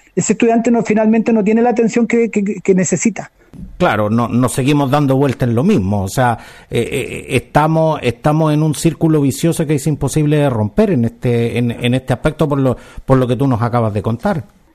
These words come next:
Speaker 1: Claro, por eso que, volviendo al inicio de la entrevista, eh, es que hemos llegado a calificar como insuficiente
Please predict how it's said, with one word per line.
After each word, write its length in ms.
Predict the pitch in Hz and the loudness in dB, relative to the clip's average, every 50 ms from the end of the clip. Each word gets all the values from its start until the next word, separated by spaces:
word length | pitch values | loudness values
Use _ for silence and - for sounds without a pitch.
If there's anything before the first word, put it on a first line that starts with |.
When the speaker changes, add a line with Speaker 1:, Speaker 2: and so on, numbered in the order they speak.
| _ _ _ | _ _ _
Speaker 1:
Claro, 420 | - 285 302 247 185 147 143 139 - | 4 4 4 4 4 2 -2 -2 0
por 140 | 190 196 202 | 2 2 2
eso 260 | 240 226 - 285 233 | 2 2 2 2 2
que, 300 | 226 254 254 262 269 262 | 2 4 4 4 2 2
volviendo 480 | 214 202 202 185 196 214 233 220 208 202 | 2 2 2 2 2 2 2 2 2 2
al 100 | 190 190 | 2 2
inicio 480 | 196 185 226 269 302 285 - 294 277 | 4 4 4 4 2 2 2 2 2
de 100 | - 262 | 4 4
la 220 | 254 254 247 240 233 | 4 4 4 4 2
entrevista, 640 | 233 233 240 247 254 262 - - - 262 175 - - | 2 2 2 2 2 2 0 0 0 0 2 2 2
eh, 440 | 202 202 214 208 202 196 185 196 202 | 2 2 2 4 2 2 2 0 -2
es 80 | - | 0
que 560 | - - 220 220 214 208 196 196 196 190 208 | 0 0 2 2 4 2 2 2 2 4 4
hemos 180 | 214 226 220 220 | 4 4 2 2
llegado 300 | 190 214 214 220 220 220 | 2 2 4 4 4 4
a 80 | 220 214 | 4 4
calificar 480 | 220 220 208 - 220 208 214 214 214 | 2 2 2 2 2 2 2 0 0
como 180 | - 214 208 208 | 0 2 2 2
insuficiente 880 | 208 - - 220 190 190 208 170 - 240 226 202 175 - 202 202 208 | 2 0 0 0 0 2 0 2 2 2 2 2 2 0 0 0 0